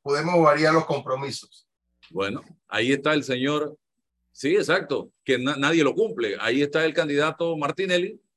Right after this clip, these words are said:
Speaker 2: Ayer lo vi en una foto, en una publicación, hablando de que los niños van a tener todos computadoras y que todos van a tener mochilas. ¿De, de dónde vamos a sacar todo eso? Pues basta de estar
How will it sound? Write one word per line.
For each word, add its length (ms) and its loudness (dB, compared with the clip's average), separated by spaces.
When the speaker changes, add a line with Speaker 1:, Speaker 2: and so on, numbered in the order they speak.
Speaker 2:
Ayer 280 -2
lo 160 0
vi 140 2
en 120 -2
una 160 -4
foto, 460 -4
en 160 -6
una 160 -6
publicación, 720 -2
hablando 520 0
de 140 0
que 200 -4
los 160 -2
niños 320 -4
van 160 -2
a 100 -8
tener 400 -8
todos 300 -4
computadoras 760 -4
y 60 -12
que 160 -4
todos 380 2
van 160 -6
a 60 -10
tener 200 -4
mochilas. 400 -2
¿De, 120 -4
de 100 -2
dónde 240 2
vamos 260 2
a 60 0
sacar 360 -4
todo 360 -2
eso? 480 -6
Pues 160 -6
basta 500 0
de 140 0
estar 280 0